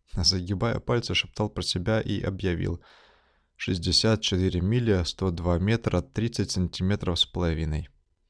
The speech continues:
"Ровно семьдесят девять миль", радостно перебил его Норман, который не играл, а делал расчёты всерьёз и как раз в эту минуту закончил выкладки. "Это невероятно. Семьдесят девять миль. Мы при свежем ветре столько не проходили,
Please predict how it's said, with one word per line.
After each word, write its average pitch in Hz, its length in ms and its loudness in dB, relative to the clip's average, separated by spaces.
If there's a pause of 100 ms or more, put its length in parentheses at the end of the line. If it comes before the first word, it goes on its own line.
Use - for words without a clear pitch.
(480)
"Ровно 120 420 4
семьдесят 110 680 0
девять 92 420 0
миль", 98 300 0 (460)
радостно 107 440 0
перебил 90 360 -2
его 85 240 0
Норман, 104 380 0
который 95 440 -2
не 87 200 2
играл, 110 340 0
а 82 220 2
делал 107 300 2
расчёты 92 480 0
всерьёз 98 520 -4 (400)
и 135 80 0
как 113 180 2
раз 98 220 2
в 101 60 2
эту 92 200 0
минуту 95 380 2
закончил 85 640 0
выкладки. 85 720 -6 (720)
"Это 120 180 -2
невероятно. 107 720 2 (500)
Семьдесят 101 640 2
девять 90 380 -2
миль. 104 320 2 (300)
Мы 92 220 2
при 90 240 2
свежем 87 440 2
ветре 95 340 2
столько - 320 -4
не 82 100 2
проходили, 82 640 0